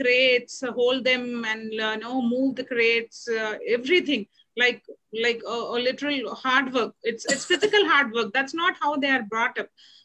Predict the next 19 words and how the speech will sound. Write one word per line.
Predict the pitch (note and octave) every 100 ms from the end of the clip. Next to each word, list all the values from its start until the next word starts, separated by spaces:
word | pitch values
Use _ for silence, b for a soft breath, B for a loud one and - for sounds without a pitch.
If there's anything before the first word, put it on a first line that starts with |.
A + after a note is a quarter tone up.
| -
But, | B3+
you | C#4+
know, | F#4+
they | C#4+ D4
believed | B3 C#4+ E4 C#4+
in | C#4+
the | C4+
family, | C4+ A#3 A#3+ B3 B3 A3+
what | A3 C4+ C4
we | B3+
are | A3+
doing, | G#3+ A3 A#3 A3+ G#3+
and, | G#3 G#3 G3+
uh, | G3 F#3+ - G#3+
their | A3+
support | A3+ A3+ A#3+ A#3+
is | A3+ G#3
also | G#3 G#3 A3 G#3+ -
amazing. | G3 G3 G3 F#3+